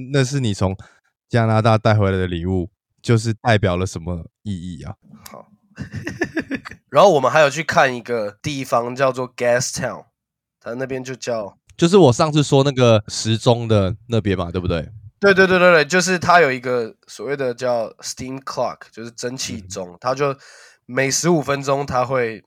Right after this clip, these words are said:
Speaker 2: 喷一次气，然后每一个小时它会有像就是钟声这样子。很好笑的是，我们到了那边，看到那个时钟，那个时钟我们到的时候，它大概是五点十分之类的，因为我们知道它是每十五分钟它会响一次嘛。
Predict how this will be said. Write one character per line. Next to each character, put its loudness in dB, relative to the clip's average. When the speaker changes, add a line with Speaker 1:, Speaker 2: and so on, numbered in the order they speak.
Speaker 2:
喷 -4
一 -10
次 -12
气， -8
然 -6
后 -2
每 -8
一 -14
个 -10
小 -10
时 -16
它 -6
会 -8
有 -14
像 -14
就 -20
是 -18
钟 -16
声 -20
这 -20
样 -20
子。 -20
很 6
好 8
笑 6
的 4
是， -4
我 -12
们 -4
到 8
了 0
那 0
边， -6
看 2
到 6
那 2
个 -2
时 -6
钟， -8
那 6
个 8
时 -2
钟 2
我 -14
们 -8
到 4
的 -2
时 -10
候， 0
它 0
大 0
概 -4
是 -12
五 -6
点 -2
十 -6
分 -8
之 -12
类 -10
的， -20
因 4
为 10
我 8
们 -2
知 -4
道 8
它 6
是 -6
每 -8
十 -6
五 -8
分 -6
钟 -6
它 -2
会 -2
响 -10
一 -20
次 -12
嘛。 -20